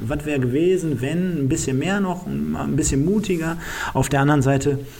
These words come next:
jetzt hast du gegen einen direkten Konkurrenten gespielt, hast du auswärts gespielt, hast einen Punkt mitgenommen. Ich glaube, vor drei, vier Wochen, wo wir den,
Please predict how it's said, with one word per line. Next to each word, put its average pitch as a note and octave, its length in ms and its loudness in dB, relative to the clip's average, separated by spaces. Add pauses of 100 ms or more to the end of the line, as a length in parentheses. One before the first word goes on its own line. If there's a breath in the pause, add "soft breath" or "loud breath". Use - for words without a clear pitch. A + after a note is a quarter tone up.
(160 loud breath)
jetzt A2+ 160 0
hast C#3 160 0
du C3+ 60 2
gegen B2 300 4
einen A#2 160 2
direkten A#2 380 0
Konkurrenten B2 540 0
gespielt, C3 420 2 (140)
hast A2 180 2
du G#2 60 2
auswärts B2+ 420 2
gespielt, B2 380 0
hast G2+ 140 0
einen A2 100 0
Punkt D#3 240 4
mitgenommen. C3 460 4
Ich G#2+ 100 0
glaube, B2+ 480 4 (260 loud breath)
vor A2 380 2
drei, A#2 240 4
vier C3+ 220 4
Wochen, A#2+ 280 4
wo A#2 160 4
wir A#2 80 6
den, A2+ 220 4